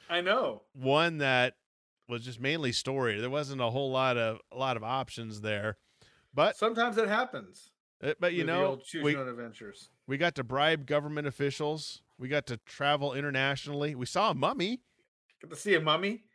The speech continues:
Speaker 1: Get to
Speaker 2: Through
Speaker 1: sleep
Speaker 2: inter-,
Speaker 1: in a hotel.
Speaker 2: get to
Speaker 1: That's
Speaker 2: sleep in
Speaker 1: fun.
Speaker 2: the, the
Speaker 1: That's wild.
Speaker 2: Cleopatra Hotel.
Speaker 1: Right?
Speaker 2: <laughs> And we're
Speaker 1: I
Speaker 2: nine.
Speaker 1: mean, you get to see, get to see a cat.
Speaker 2: Yeah.
Speaker 1: That's a win.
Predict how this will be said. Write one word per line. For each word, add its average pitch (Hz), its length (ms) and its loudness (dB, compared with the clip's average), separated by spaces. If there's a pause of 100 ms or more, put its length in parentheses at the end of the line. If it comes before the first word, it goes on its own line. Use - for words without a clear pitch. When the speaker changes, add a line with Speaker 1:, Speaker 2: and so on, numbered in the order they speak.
Speaker 1:
Get 208 80 -2
to 196 60 0
Speaker 2:
Through - 100 0
Speaker 1:
sleep 214 140 4
Speaker 2:
inter-, 208 60 2
Speaker 1:
in 208 60 4
a 190 60 8
hotel. 180 720 2
Speaker 2:
get 185 80 -4
to 143 60 -6
Speaker 1:
That's 175 100 4
Speaker 2:
sleep 170 140 0
in 160 80 2
Speaker 1:
fun. 147 80 0
Speaker 2:
the, 147 60 0 (240)
the 135 120 2
Speaker 1:
That's - 80 -8
wild. - 280 4
Speaker 2:
Cleopatra 156 400 2
Hotel. 151 600 -2 (1040)
Speaker 1:
Right? 156 400 4
Speaker 2:
<laughs> - 40 -8 (1040)
And 202 120 -4
we're 240 80 2
Speaker 1:
I - 40 4
Speaker 2:
nine. 294 240 4
Speaker 1:
mean, 151 100 -2
you 156 60 0
get 170 100 -2
to 147 60 -10
see, - 380 -12
get 185 140 -4
to 170 60 -6
see 208 160 -2
a 165 60 0
cat. 160 460 0 (680)
Speaker 2:
Yeah. 190 120 2
Speaker 1:
That's - 120 -4
a 139 60 -4
win. 113 340 -8